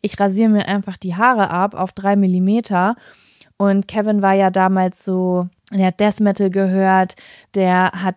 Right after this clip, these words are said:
dreißig Millimeter Tunnel gehabt, also so große Löcher, ähm, in den Ohren, der hatte ein Septum, also so Piercings im Gesicht und dann hatte der noch die Haare abrasiert und als der dann reinkam, hab ich eher gedacht so, "Was denken die sich deswegen?"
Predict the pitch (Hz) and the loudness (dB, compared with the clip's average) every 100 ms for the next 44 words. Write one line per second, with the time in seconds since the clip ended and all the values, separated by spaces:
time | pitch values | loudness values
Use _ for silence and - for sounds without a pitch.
0 | _ - 185 196 220 220 - 208 196 190 | _ -6 0 0 0 -2 0 0 2 2
1 | 214 220 - 233 220 208 208 208 - - | 0 -4 -4 -2 0 0 -2 -4 -4 -4
2 | 185 180 185 - 190 - 185 208 214 196 | -4 -4 -6 -6 -6 -2 0 0 0 0
3 | 202 - - - - 196 190 190 - 196 | -2 -6 -20 -12 -2 2 4 2 2 2
4 | 196 190 202 196 196 196 196 180 180 - | 2 2 2 4 4 4 4 0 -2 -2
5 | 202 180 175 220 _ - 226 220 220 220 | 0 0 2 0 _ -2 2 2 2 0
6 | 185 180 180 - - 247 240 240 220 - | -2 -2 -6 -8 -2 -2 0 0 -2 -2
7 | 214 208 190 208 208 - - - 208 208 | -4 -2 -2 -4 -4 -10 -14 -2 0 2
8 | 220 226 220 202 196 196 - 185 180 247 | 0 -2 -2 0 0 0 -2 -4 0 0
9 | 214 - 180 - 185 175 190 208 - - | 0 -2 -4 -4 -6 -4 -4 -4 -6 -20
10 | 214 202 202 196 190 214 214 196 196 202 | -6 -2 0 -2 -2 0 0 0 0 -2
11 | 226 208 202 196 196 - 196 208 196 185 | -2 -4 -4 -4 -6 -6 -2 -2 -2 -2
12 | 196 190 - 196 190 190 - _ _ _ | -4 -4 -8 -4 -2 -2 -8 _ _ _
13 | 202 - 202 196 196 180 170 - 247 262 | -4 0 -2 -2 -4 -4 -4 2 2 2
14 | - 170 165 160 156 | -2 -4 -4 -4 -8